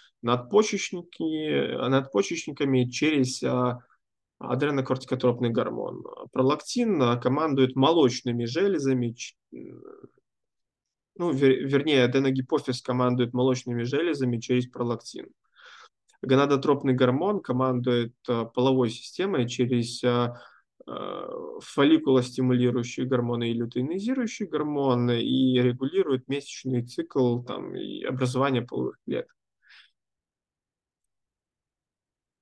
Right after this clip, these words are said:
Тесты. Вот чтобы решать тесты, давайте еще сделаем табличку,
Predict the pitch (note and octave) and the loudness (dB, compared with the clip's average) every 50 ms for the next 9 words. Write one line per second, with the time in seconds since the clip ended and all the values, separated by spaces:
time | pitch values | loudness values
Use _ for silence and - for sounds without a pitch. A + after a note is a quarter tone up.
0 | _ _ _ _ _ _ _ _ - D#3+ E3+ G3+ G3+ - - B2 G#2 - - _ | _ _ _ _ _ _ _ _ 2 4 4 4 2 2 -2 -2 -2 -2 -6 _
1 | _ - C3+ C3 - - D3+ D3 C#3+ C#3+ - - D3 C3 - - A3 A3 - - | _ -2 -2 -2 0 -2 -2 0 -2 -2 0 0 0 0 2 0 -2 -2 -2 -4
2 | C3 B2+ B2 B2 D3+ D#3+ - - B2 B2 B2 - C3+ B2 B2+ C3+ C#3+ C#3+ C#3+ C3 | -2 0 0 0 0 0 0 -2 -2 -2 -2 -2 -2 -2 -2 0 0 0 0 0
3 | B2 B2 - _ _ - D#3+ D#3 C#3 C3+ B2+ C#3 D#3+ - - | -2 -4 -8 _ _ 0 0 0 2 2 2 2 0 -2 -10